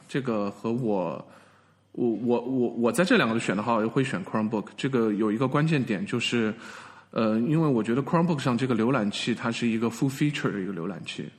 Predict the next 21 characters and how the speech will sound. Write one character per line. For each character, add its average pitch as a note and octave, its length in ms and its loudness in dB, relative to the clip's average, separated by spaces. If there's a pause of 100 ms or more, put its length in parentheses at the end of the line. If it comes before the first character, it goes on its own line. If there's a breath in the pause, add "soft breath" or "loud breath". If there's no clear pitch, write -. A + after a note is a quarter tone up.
我 B2+ 140 2
举 C3 120 0
个 A#2+ 60 4
例 D3+ 160 4
子， A2+ 220 0
就 C3+ 100 -2
是 C3 80 0
我 B2 160 4
今 C3+ 140 2
天 D#3+ 180 4
的 C3+ 240 2 (360 loud breath)
picks， C3 300 0
我 A2+ 80 2
提 C3+ 200 0
前 C#3+ 160 2
透 D#3+ 180 2
露 A2+ 160 2
一 - 20 0
下， G#2 200 0
我 G2+ 60 0
会， C3+ 140 2